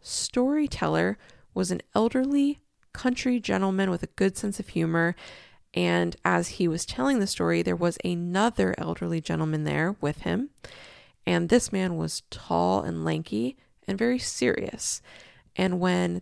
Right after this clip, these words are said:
the original storyteller, the first guy, finished telling the story to Diedrich, the other guy says, he's like, "Well, I don't understand what the moral of the story was," the tall, skinny guy. And the original storyteller says,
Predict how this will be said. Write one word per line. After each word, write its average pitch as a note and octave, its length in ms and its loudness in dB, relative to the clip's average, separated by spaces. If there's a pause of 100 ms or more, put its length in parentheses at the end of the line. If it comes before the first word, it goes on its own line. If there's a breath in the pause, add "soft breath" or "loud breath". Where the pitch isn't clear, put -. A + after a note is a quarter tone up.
the F3 140 0
original G3+ 380 2
storyteller, F3 720 0
the G3+ 100 -8
first - 280 -4
guy, - 320 -2 (400)
finished - 720 0
telling D#3 300 0
the D#3+ 80 -2
story F3 340 2
to - 100 -6
Diedrich, F3+ 520 -2 (200)
the E3+ 140 0
other G#3+ 280 4
guy F3+ 240 2
says, E3 540 2
he's - 160 -6
like, E3+ 220 -6
"Well, F3 460 4 (500)
I G3 100 8
don't F3+ 140 6
understand D#3 420 -2
what C#3 140 -4
the E3 80 -4
moral D#3 480 2
of - 140 -10
the - 80 -8
story - 360 -4
was," - 300 -8
the - 120 -18
tall, - 200 -6
skinny - 280 -8
guy. - 200 -6 (500)
And F3 120 -4
the E3+ 80 2
original E3 380 2
storyteller E3 600 -2
says, - 560 0